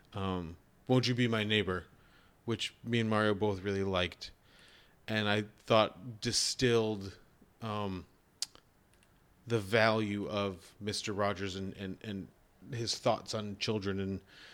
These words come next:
teaching and compassion, kindness, and all that other stuff, um,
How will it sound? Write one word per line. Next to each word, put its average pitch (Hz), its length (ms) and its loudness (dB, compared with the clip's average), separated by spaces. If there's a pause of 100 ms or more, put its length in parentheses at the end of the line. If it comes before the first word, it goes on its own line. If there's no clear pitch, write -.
(600)
teaching 202 440 6
and 160 120 4
compassion, 156 640 4
kindness, 131 400 4
and 127 80 2
all 123 80 4
that 117 120 6
other 117 140 6
stuff, 113 380 2 (100)
um, 110 440 -2